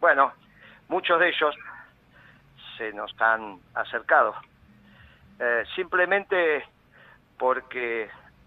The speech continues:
plantamos una idea y le dijimos, "Acá está para que lo hagan crecer".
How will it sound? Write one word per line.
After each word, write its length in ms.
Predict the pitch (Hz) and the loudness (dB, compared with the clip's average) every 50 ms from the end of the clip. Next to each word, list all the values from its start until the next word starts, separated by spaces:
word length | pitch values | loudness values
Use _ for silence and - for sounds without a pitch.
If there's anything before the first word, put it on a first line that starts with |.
| _ _ _ _ _ _ _ _ _ - | _ _ _ _ _ _ _ _ _ 0
plantamos 520 | - 131 131 127 - - 139 143 139 - - | 2 2 2 4 4 2 2 2 -2 -4 -4
una 160 | 151 143 135 | -4 -4 -2
idea 480 | 143 147 147 135 123 127 147 147 - - _ _ _ _ _ - - - - - _ _ - | 0 0 0 2 4 4 4 4 0 -4 _ _ _ _ _ -20 -20 -20 -20 -20 _ _ -18
y 140 | - 123 120 | -14 -12 -8
le 140 | 117 120 117 | -6 -6 -6
dijimos, 460 | 117 123 - 143 147 131 139 139 135 | -6 -8 -8 -8 -4 2 4 4 4
"Acá 160 | - - 147 | 4 2 0
está 240 | 135 - 160 160 160 | 2 4 2 4 4
para 180 | - 139 131 | 4 2 2
que 100 | 120 - | 0 0
lo 120 | 110 120 123 | 2 4 4
hagan 180 | 123 120 117 | 4 4 2
crecer". 340 | - 110 113 - - 147 113 | -2 -8 -12 -4 -2 -2 -2